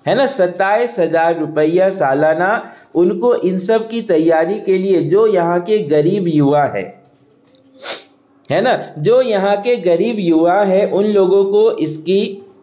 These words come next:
हाँ, इसका लाभ मिलेगा।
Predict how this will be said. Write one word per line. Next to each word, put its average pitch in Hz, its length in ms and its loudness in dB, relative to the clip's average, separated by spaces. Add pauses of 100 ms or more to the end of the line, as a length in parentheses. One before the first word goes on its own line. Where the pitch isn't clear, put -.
(1500)
हाँ, 170 120 -2
इसका 190 300 0
लाभ 180 300 2
मिलेगा। 196 520 2